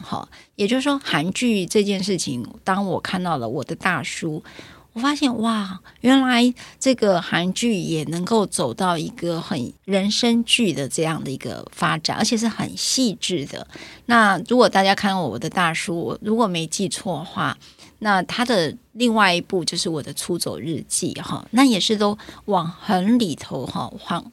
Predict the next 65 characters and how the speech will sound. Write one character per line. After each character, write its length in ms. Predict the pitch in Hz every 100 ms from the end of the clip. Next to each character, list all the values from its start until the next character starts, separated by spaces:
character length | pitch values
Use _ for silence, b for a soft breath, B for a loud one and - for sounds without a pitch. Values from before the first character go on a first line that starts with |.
| -
内 220 | 247 202
在 300 | - 196 165
很 220 | 170 185
里 120 | 190
头 180 | - 151
的 120 | 208 -
去 160 | -
探 360 | - - 226 139
寻 300 | - - 147
的 100 | 151
一 140 | 127
条 260 | 175 - 95
路。 380 | 151 175 165 - B B B B
所 120 | - 254
以 200 | 269 208
呢， 260 | 180 175 -
在 140 | - 214
看 220 | 220 208
我 80 | 165
的 80 | -
大 220 | 185 175
叔 220 | 170 180
的 100 | 160
时 160 | - 170
候， 380 | 165 170 147 - B B B
呃， 200 | - 170
其 140 | 196 208
实 300 | - 190 196
那 140 | 226
时 120 | 220
候 80 | 196
我 100 | 156
正 240 | - 190 185
在 160 | 185
一 80 | 165
个 220 | 151 156
比 140 | - 143
较 180 | 170
多 240 | 165 - 175
的 340 | 160 127 113 -
处 180 | - 175
在 140 | 180
内 300 | 202 240 180
在 260 | - 185 156
的 100 | -
混 320 | - 180 131
乱 300 | 196 135 120
哈， 280 | - 156 - B B B
但 160 | - 254
是 80 | 262
透 180 | -
过 200 | 254 240
了 60 | 196
我 140 | 160
的 120 | 120 -
大 240 | 190 165
叔 200 | - 185
的 160 | 170 160
这 160 | -
样 100 | 202
的 80 | 180
一 40 |
个 100 | 165
影 240 | 139 160 135
集， 300 | - 151